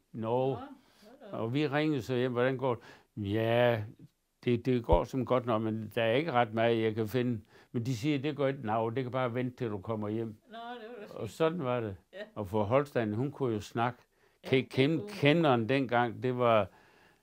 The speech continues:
Speaker 1: øh, <clears throat> han hed Vistrup. Det var ham, der drak øl i massevis på kommunens regning, da de opførte de der,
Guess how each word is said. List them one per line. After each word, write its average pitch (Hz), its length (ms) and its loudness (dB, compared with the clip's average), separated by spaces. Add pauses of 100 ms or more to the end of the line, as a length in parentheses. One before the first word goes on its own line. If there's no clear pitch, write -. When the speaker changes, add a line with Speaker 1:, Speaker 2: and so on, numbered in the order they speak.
Speaker 1:
øh, - 100 -12 (280)
<clears throat> 139 440 8 (560)
han 113 100 0
hed 117 180 4
Vistrup. 113 580 -2
Det 110 120 4
var 107 80 4
ham, 117 260 2
der 107 220 2 (220)
drak 107 300 2
øl 123 320 2
i 104 80 -2
massevis 110 580 -2
på 95 300 -8
kommunens 110 520 -6
regning, 107 380 -4
da 101 120 -4
de 98 180 -6 (380)
opførte 117 540 2
de 120 120 -2
der, 104 560 0